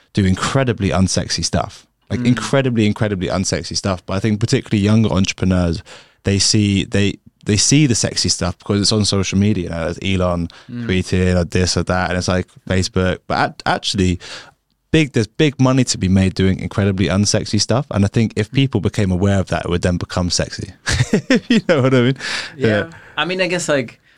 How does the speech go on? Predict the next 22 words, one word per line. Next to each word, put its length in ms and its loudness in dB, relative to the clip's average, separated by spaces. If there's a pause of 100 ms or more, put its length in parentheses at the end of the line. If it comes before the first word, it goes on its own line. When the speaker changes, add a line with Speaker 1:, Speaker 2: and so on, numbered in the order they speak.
(340)
Speaker 2:
I 60 -2
would, 340 -4
I 60 -6
would 200 -4
hope 320 -6
that 200 -8
the 140 -10
reason 400 -6
you, 160 -6
you 340 -8
go 300 0
into 180 -6
that 220 -6
space 340 -10
is 80 -16
because 400 -14
you, 260 -10
you 200 -16
see 160 -14
this 180 -14
impact 380 -14
potential. 420 -16